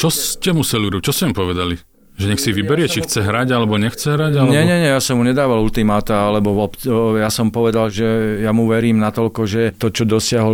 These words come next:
Speaker 2: predsa sa nemôže stratiť a že to musíme len obnoviť poctivou prácou a poctivými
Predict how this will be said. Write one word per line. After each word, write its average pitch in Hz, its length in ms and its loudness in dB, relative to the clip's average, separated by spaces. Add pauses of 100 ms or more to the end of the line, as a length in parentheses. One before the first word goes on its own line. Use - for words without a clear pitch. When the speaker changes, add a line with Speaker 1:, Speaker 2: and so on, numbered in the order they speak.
Speaker 2:
predsa 110 240 -2
sa 110 160 0
nemôže 113 320 0
stratiť 98 480 -2
a 104 80 0
že 107 80 -2
to 107 160 -2
musíme 107 320 0
len 110 160 2
obnoviť 110 320 0
poctivou 110 400 -2
prácou 110 560 -2
a 104 240 -2 (320)
poctivými 110 480 -2